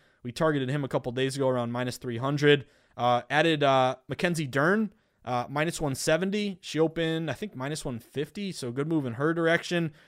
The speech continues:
Gamble and Lou likes a submission by Dern, uh, plus one ten. We also added yesterday,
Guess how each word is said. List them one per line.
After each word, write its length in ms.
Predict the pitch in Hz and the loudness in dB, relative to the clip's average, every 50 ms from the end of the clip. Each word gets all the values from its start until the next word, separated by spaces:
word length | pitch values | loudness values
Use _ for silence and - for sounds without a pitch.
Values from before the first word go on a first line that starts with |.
| _ _ _ | _ _ _
Gamble 280 | - 151 160 151 143 131 | -4 -2 0 0 0 0
and 80 | 139 | 2
Lou 120 | 156 160 156 | 2 2 2
likes 280 | 143 139 139 - - | 2 0 -2 -2 -4
a 160 | 135 123 123 110 | -4 -4 -4 -4
submission 640 | - - 123 113 120 135 147 - 185 180 180 180 - - _ _ _ _ _ _ _ _ | -4 -6 -6 -4 -4 -4 -2 0 0 0 0 -2 -4 -8 _ _ _ _ _ _ _ _
by 160 | 139 151 156 165 | 2 4 4 4
Dern, 420 | 143 147 147 160 175 185 185 170 - _ | 2 2 0 0 0 -2 -4 -8 -10 _
uh, 140 | 120 113 113 | -10 -10 -8
plus 260 | - - 147 139 - | -2 -2 -2 0 0
one 120 | 151 131 | -4 -6
ten. 380 | 120 - 160 160 165 170 175 160 - _ - _ _ _ | -2 0 2 2 2 2 -2 -4 -8 _ -20 _ _ _
We 60 | - | -4
also 220 | 156 156 - - - | -4 -2 -2 -4 -4
added 300 | - 147 156 156 147 135 | -2 0 0 0 0 -2
yesterday, 600 | 135 143 143 - - 156 151 151 151 151 143 - | -2 -2 -2 -2 -4 0 2 2 4 2 2 0